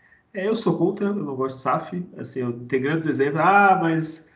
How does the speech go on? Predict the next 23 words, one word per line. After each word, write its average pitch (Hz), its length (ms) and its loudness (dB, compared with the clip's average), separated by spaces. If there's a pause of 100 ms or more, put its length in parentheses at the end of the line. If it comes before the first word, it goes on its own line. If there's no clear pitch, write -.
(280)
o 139 80 -4
saf 160 320 0
é 160 60 0
bom, 165 400 2
dá 156 180 4
dinheiro 156 520 2
e 156 100 0
tal." 160 320 2
A 180 80 0
Alemanha 190 420 2
não 208 140 -2
tem 240 100 -6
saf. - 420 -4
<laughs> - 320 -12 (220)
E 180 220 0
tá, 165 540 -2
o 135 80 -4
Bayern 151 260 -2
de 143 60 -6
Munique 156 200 -4
tá - 220 -2
super 180 300 -4
bem. 113 260 -4